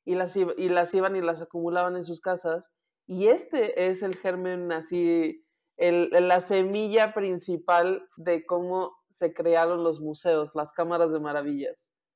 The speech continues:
Y que además es una historia chida que me gusta a mí, el, y hay varias, este, yo he visto como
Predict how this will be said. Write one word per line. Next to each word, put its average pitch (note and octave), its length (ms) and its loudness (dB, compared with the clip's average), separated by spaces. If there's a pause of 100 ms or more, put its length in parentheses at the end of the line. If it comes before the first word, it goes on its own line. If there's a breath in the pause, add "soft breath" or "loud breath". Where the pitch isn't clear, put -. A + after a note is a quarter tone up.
(460)
Y - 60 -16
que F#3 100 -2
además F#3 320 2
es G3 120 -8
una G#3+ 120 -4
historia A3+ 380 2
chida G#3+ 320 -2
que G#3 100 -14
me E3+ 140 -4
gusta F3 280 -2
a F#3+ 40 2
mí, G3+ 220 -6
el, F3+ 280 -2
y A3 140 0
hay B3 180 4
varias, B3 600 0
este, F3 420 -4
yo G3 100 -6
he G3 40 -6
visto F#3+ 340 -10
como D#3+ 460 -10